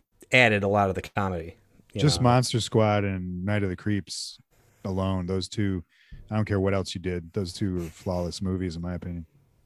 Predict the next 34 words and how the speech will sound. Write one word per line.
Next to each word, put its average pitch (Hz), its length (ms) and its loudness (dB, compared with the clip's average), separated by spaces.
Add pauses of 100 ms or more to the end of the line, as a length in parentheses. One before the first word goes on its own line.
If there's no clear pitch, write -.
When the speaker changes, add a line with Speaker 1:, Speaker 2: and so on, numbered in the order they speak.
(800)
Speaker 2:
I 104 60 -2
know 104 100 6
you 107 60 8
Speaker 1:
Yeah. 98 80 6
Speaker 2:
hate 98 160 2
Monster 90 360 -4
Squad. 85 340 -8 (300)
Speaker 1:
I - 120 -12
don't 233 180 2
hate 107 200 0
Monster 92 320 -4
Squad. 92 400 -6 (200)
I 139 100 0
just, 120 220 -4 (120)
you 131 60 0
know, 98 140 -2 (560)
Speaker 2:
<laughs> - 520 -10
Speaker 1:
I 143 100 10
like 202 280 10
it. 85 140 0
It's, - 320 2
it's 127 200 -4
fine. 131 360 -4 (140)
Speaker 2:
It's, - 280 -10
it's 113 200 -8
aw-, 101 120 2
Speaker 1:
It's 117 100 0
Speaker 2:
it's 107 80 0
Speaker 1:
like 135 140 12
we 139 60 10
were 139 180 12
talking 143 220 8
about 139 100 8
earlier. 113 340 6